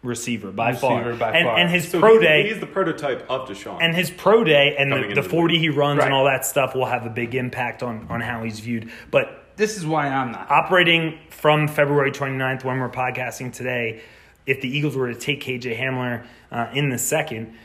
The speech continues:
Speaker 1: um, I would not be unhappy with that pick. What I wonder is, based on his pro day and given the fact that there's a big gap between pick number twenty-one and pick number fifty-three,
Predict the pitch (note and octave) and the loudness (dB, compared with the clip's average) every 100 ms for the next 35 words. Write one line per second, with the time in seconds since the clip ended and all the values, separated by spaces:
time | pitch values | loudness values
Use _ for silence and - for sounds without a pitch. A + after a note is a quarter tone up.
0 | - - A#2 A2 A2 - A#2 B2+ A#2+ B2+ | -20 -6 -4 -4 -6 -2 0 2 2 0
1 | B2+ A2+ G#2 G2+ - - A#2+ A#2 A#2 A2+ | 0 -4 -6 -8 -12 -8 -4 -2 -4 -6
2 | G#2+ G#2 F#2 - B2+ - - A#2 C3 D3 | -10 -10 -12 -8 -8 -8 -12 -2 4 6
3 | C#3 B2+ C3 G3 E3+ C3+ B2+ A2+ C#3 D#3+ | 6 4 4 4 4 4 2 0 2 2
4 | D#3 C#3 C3 A2+ - A#2+ A#2 A2+ A#2 A2+ | 2 0 0 -6 -4 -2 -2 -2 -4 -6
5 | - - - B2 A2 C#3+ C#3 B2+ C3+ B2 | -20 -20 -6 -4 0 0 2 0 -2 -4
6 | B2 A#2+ A2 G#2 G#2+ A#2+ B2 B2+ B2+ G#2+ | -4 -6 -6 -8 -8 -6 -2 -2 -4 -10
7 | - B2 A#2+ A2+ - - A#2+ A#2+ A#2 C3 | -8 -4 -4 -6 -6 -6 -4 -6 -6 -6
8 | B2 A#2+ A#2+ A#2 A#2 A2+ A2+ B2 A#2 A2+ | -4 -4 -4 -6 -10 -8 -8 -6 -6 -6
9 | A#2 G#2+ G2+ C#3 C3 A2+ G#2 | -12 -12 -6 -4 -4 -6 -10